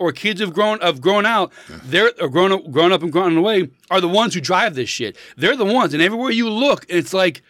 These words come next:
Speaker 1: it's not a hundred percent, nothing is absolute,
Speaker 2: Oh, no, but
Speaker 1: but
Speaker 2: yeah.
Speaker 1: it is like
Speaker 2: Oh, yeah.
Speaker 1: seven, seven out of ten of them are older women with nothing to do with themselves. Majority of them are white because who knows why, they have nothing to do. And he's like, "They take it on the earth as their infant to raise and protect."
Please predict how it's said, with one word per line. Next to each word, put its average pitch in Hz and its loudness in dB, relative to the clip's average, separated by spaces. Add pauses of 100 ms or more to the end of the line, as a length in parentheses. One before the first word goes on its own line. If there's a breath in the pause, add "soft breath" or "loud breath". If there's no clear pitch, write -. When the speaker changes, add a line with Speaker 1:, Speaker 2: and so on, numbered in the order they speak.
(140 soft breath)
Speaker 1:
it's 214 0
not 269 2
a 185 0
hundred 180 0
percent, 143 -2
nothing 226 0
is 143 0
absolute, 165 0
Speaker 2:
Oh, - -
no, 131 2
but 98 -4
Speaker 1:
but 175 4
Speaker 2:
yeah. 277 4
Speaker 1:
it 247 0
is 170 -4
like 87 0
Speaker 2:
Oh, 147 2
yeah. 165 6
Speaker 1:
seven, 139 2
seven 208 0
out 196 0
of - -8
ten 226 -4
of 165 -4
them 143 0 (220 soft breath)
are 151 0
older 220 2 (180 soft breath)
women 175 2
with 123 -4
nothing 202 -2
to 196 -2
do 190 2
with 214 0
themselves. 156 0
Majority 175 2
of 208 -4
them 214 -2
are 190 2
white 208 0 (260 soft breath)
because 175 0 (220)
who 214 0
knows 220 2
why, 196 2 (320 soft breath)
they 151 0
have 170 2
nothing 180 0
to 196 -4
do. 196 2
And 180 4
he's 180 2
like, 160 2
"They 151 0
take 220 -2
it 226 -4
on 240 0
the 214 -4
earth 202 2 (340 soft breath)
as 170 0
their 190 2
infant 175 0
to 160 -2
raise 190 0
and 214 0
protect." 196 -2